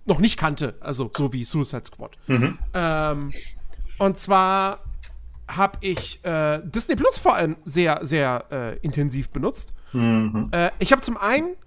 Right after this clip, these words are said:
Speaker 1: das kann ich ku-, kurz, äh, und <laughs> schmerzlos, passt überhaupt nicht, aber ich kann's kurz abhaken. Mandalorian hab ich jetzt die erste Staffel durchgeschaut, endlich mal.
Speaker 2: Mhm.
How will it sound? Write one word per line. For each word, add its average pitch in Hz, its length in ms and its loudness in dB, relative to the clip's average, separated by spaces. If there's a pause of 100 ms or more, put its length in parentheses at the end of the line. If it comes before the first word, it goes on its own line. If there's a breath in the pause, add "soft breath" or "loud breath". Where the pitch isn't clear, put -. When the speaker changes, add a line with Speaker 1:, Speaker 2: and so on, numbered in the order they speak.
(680)
Speaker 1:
das - 160 -4
kann 233 160 6
ich - 120 -6
ku-, - 180 -4 (320)
kurz, - 440 0
äh, 208 300 2
und 208 160 -4
<laughs> - 0 -
schmerzlos, 226 960 0 (460)
passt - 220 -8
überhaupt 135 340 -6
nicht, 160 100 -4
aber 208 160 4
ich 202 140 -2
kann's 233 180 2
kurz 285 200 2
abhaken. 247 500 2 (260 loud breath)
Mandalorian 226 680 6
hab 220 100 0
ich 226 80 -4
jetzt 226 160 -4
die 208 80 -4
erste 202 240 -4
Staffel 214 300 0
durchgeschaut, 139 520 -2
endlich 131 320 -8
mal. 139 260 -4 (300)
Speaker 2:
Mhm. 208 320 6